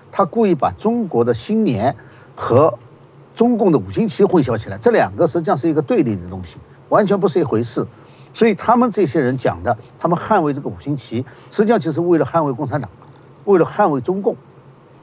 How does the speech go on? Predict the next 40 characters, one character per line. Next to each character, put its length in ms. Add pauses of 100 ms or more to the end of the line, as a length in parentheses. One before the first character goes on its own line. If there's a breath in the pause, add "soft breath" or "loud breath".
(340)
呃， 280 (560)
当 140
然 80
他 100
讲 240
那 120
些 120
东 200
西 120
是 120
乱 200
说 160
了， 120
说 180
大 160
家 140
珍 180
贵 160
得 100
不 140
得 100
了 160
哈， 160 (360 loud breath)
什 160
么 80
珍 160
贵 140
得 60
不 80
得 120
了？ 120 (220 loud breath)
在 140
海 240
外 120
举 180
行 220
任 200
何 160
活 200
动， 160